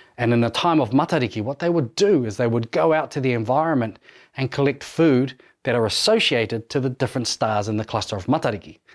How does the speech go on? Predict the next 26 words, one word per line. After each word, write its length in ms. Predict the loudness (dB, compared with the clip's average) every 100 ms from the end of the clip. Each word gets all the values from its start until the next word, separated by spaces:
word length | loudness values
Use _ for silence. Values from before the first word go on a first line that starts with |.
| _ _ _ _
So 180 | -4 -2
they 100 | 0
would 220 | 2 0
get 120 | 0 -2
a 60 |
kumara 720 | -2 2 4 4 2 0 -4
from 200 | -10 -10
the 60 | -8
gardens 580 | -2 0 0 -2 -6 -8
for 480 | -6 -4 -4 -4 -6
tipuanuku, 840 | -6 -6 0 0 2 0 -2 -6 -10 -20 -20 -20 -4
and 140 | 0
they 80 | 2
would 180 | 2 0
catch 220 | -2 -2
a 40 | 0
bird 400 | 2 4 2 0 -18 _ _ _ _ _
for 260 | -12 -6 -4
tipuarangi, 840 | -2 0 2 2 2 2 0 -4 _ _
for 80 | -10
the 80 | -8
forest 440 | 0 2 2 0
and 100 | -4
for 80 | -4
the 100 | -8
trees. 500 | -2 0 0 -4 -12